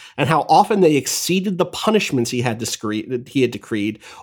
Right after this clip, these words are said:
ordered that there should be no women am-, or, or there should be women among the torturers no more."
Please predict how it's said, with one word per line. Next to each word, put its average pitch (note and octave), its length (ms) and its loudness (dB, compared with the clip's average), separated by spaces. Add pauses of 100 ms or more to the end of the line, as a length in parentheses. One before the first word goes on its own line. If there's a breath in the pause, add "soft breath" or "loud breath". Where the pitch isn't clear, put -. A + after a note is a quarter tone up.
ordered F#3+ 320 4
that F3 160 2
there D3 80 2
should C#3+ 240 -2
be B2+ 180 0
no C3+ 320 4
women D#3+ 360 6
am-, C3 100 2
or, C3 240 2
or B2 220 2
there C#3+ 100 0
should D3 140 -2
be C3 60 2
women F3 240 4
among D#3 240 2
the C#3 80 2
torturers A#2+ 580 -2
no G#2+ 180 -4
more." G2 340 -8